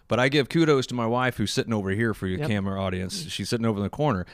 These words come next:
Speaker 1: She's the one who really dug into it, uh, because for me, I was very lucky that we got into the treatment. Well, I felt I was lucky.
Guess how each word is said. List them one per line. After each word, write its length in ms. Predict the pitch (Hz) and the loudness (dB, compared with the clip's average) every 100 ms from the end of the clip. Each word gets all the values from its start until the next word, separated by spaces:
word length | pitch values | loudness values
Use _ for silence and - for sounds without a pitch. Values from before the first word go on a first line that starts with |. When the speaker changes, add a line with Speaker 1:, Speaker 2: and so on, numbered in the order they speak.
| - - - | -18 -20 -6
Speaker 1:
She's 260 | - 190 | 0 2
the 80 | 165 | 2
one 200 | 147 135 | 2 0
who 140 | 127 | -2
really 200 | 120 117 | -2 -2
dug 240 | 101 95 92 | 0 -2 -4
into 380 | 95 92 90 85 | -6 -6 -10 -10
it, 120 | 82 _ - | -14 _ -6
uh, 300 | 107 104 92 | -4 -4 -4
because 460 | 113 107 123 113 104 - - - _ - | -6 -2 0 2 -2 -10 -20 -20 _ -20
for 200 | 98 143 | -4 -2
me, 320 | 139 151 156 | 0 4 4
I 120 | 139 123 | 4 2
was 180 | 117 | 0
very 260 | 110 120 117 | 0 2 2
lucky 480 | 110 110 113 110 110 | 2 0 -2 -6 -6
that 320 | 117 110 104 | -4 -2 -2
we 280 | 120 120 107 - - | -2 -2 -2 -8 -4
got 280 | 120 120 - | 0 0 0
into 540 | 123 113 - 117 104 | -4 -4 -2 -2 0
the 100 | 95 | -2
treatment. 380 | 92 - 104 85 | -4 -4 -6 -6
Well, 100 | 92 | -8
I 60 | 92 | -6
felt 300 | - 98 90 | -2 -2 -2
I 80 | 80 | -10
was 120 | 80 | -10
lucky. 300 | 90 135 | -10 -8